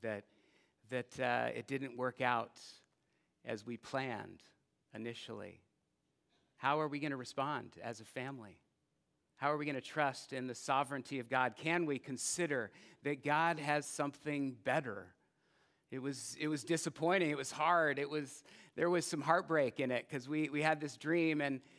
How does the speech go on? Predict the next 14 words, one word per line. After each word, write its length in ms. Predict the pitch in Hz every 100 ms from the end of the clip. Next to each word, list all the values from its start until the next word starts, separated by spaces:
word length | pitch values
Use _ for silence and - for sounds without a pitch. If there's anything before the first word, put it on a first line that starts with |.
| - _
the 80 | -
roadblock 640 | 139 156 170 151 156 151 -
hit. 400 | 160 143 - - - _ _ _ _ _ _ _ _ _ _ _ -
And 360 | 139 139 131
yet, 240 | 143 160 -
can 120 | 147
we 100 | 151
consider 400 | 151 135 - 165
that 160 | 143 135
maybe 240 | 156 175
God 240 | 156 156 165
is 120 | -
protecting 560 | - - 165 165 143
us? 180 | 101 90